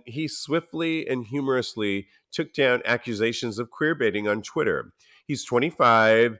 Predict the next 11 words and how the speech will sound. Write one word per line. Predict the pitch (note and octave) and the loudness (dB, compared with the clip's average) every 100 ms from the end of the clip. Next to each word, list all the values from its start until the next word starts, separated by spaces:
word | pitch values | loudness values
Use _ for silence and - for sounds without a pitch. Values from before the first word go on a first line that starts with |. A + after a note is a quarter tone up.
| _ _ _ - | _ _ _ 0
and | A#2 A#2+ A2+ | 2 2 0
he | C#3+ | -6
replied | C3+ D3 D3 D3 F3+ | -6 -2 2 2 2
to | F3 | -4
somebody | C3 C3 A2+ G#2+ G#2 G2+ G2+ G#2 _ _ _ | -4 -2 0 0 -2 -4 -4 -8 _ _ _
saying, | - B2+ A#2 A2+ G#2+ F#2+ | -6 2 4 4 0 0
"No, | A2+ B2+ C#3 E2+ C#2 _ - | 2 4 4 0 -4 _ -2
I | G#2+ | 0
be | A#2 C3+ | 0 -4
sucking | - B2 A#2+ B2 A2 | -2 -2 0 -2 2
dick, | A#2+ D3+ | 4 2